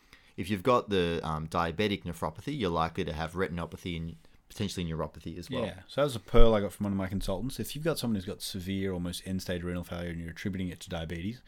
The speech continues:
Speaker 2: but their eyes are almost normal or their nerves are almost normal, you've got to be suspicious that there's someone else going on.
Speaker 1: Hmm.
Speaker 2: And then diagnostically, Scott?
Speaker 1: Neurosyphilis. Um,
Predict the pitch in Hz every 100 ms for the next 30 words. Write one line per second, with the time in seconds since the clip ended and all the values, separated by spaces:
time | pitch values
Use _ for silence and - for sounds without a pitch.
0 | - - - 85 82 90 98 92 87 87
1 | - 87 92 98 78 78 82 85 87 87
2 | 87 82 85 85 95 90 85 82 80 78
3 | 80 - - - 98 - 85 78 73 -
4 | 76 73 73 - - - - 85 80 76
5 | - 107 113 107 113 110 104 110 156 82
6 | 82 - 90 80 73 - - - - -
7 | - - - 95 95 85